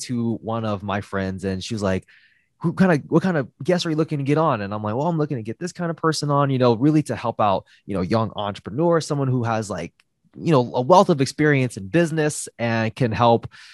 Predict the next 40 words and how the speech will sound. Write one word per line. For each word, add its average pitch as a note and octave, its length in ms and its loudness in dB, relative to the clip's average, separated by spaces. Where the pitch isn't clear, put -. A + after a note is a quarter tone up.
uh, A2 160 0
provide D3+ 440 4
some C3+ 180 -6
kind B2 220 0
of G#2+ 40 -2
value." A#2 220 4
She's - 60 -2
like, A2 160 0
"Oh, E3+ 100 0
you D#3 140 -2
gotta F3 200 -2
meet C3+ 300 -4
Peter. C3+ 280 -2
He C#3+ 120 2
has, D#3 160 4
like, A#2+ 120 0
the A#2 80 -8
craziest D3+ 640 0
stories." B2 440 0
So C3 360 0
immediately, C#3 640 -2
oh, D3 140 2
I D3 120 6
actually F3+ 420 -2
was C3+ 200 -2
introduced B2+ 680 -4
to G#3 140 -4
Peter A2 320 -8
by G#2 460 -2
my A#2 240 -4
friend's G#2+ 280 -6
husband. F#2 420 -2
His F#2+ 80 -8
name F#2 120 -6
is F#2 80 -6
Russell, G2+ 420 -2
really, G2 180 -2
really G#2 180 0
great F#2+ 240 0
guy. G#2+ 320 4